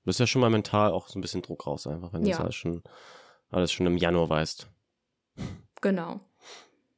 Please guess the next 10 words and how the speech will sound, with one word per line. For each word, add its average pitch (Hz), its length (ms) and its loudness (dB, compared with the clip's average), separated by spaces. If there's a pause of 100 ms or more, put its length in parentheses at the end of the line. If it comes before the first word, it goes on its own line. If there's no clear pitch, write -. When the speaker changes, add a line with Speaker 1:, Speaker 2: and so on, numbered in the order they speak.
Speaker 2:
Ernährung 208 540 6
wäre 202 120 4
vielleicht 196 360 2
auch 202 80 6
noch 202 160 4
sowas 196 580 0
Organisatorisches, 196 1080 2
worum 196 420 2
man 190 160 4
sich - 400 -6